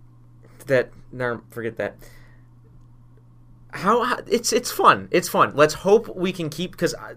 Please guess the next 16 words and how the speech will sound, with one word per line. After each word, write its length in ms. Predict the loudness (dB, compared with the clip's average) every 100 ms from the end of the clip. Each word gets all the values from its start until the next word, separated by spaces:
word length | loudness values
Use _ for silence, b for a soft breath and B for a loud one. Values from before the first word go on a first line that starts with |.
| 2
let's 200 | 2 4
hope 140 | 2
we 100 | 0
can 80 | -4
keep 180 | -6 -6
this 160 | -2
talk 240 | 2 4 4
up, 240 | 0 0
because 640 | -10 0 2 4 2 -2 -2
I 180 | 2 2
am 160 | 0
going 160 | -2 -4
to 20 |
be 60 | -4
tracking 480 | 0 2 2 -4 -6
this 380 | -6 -6 -12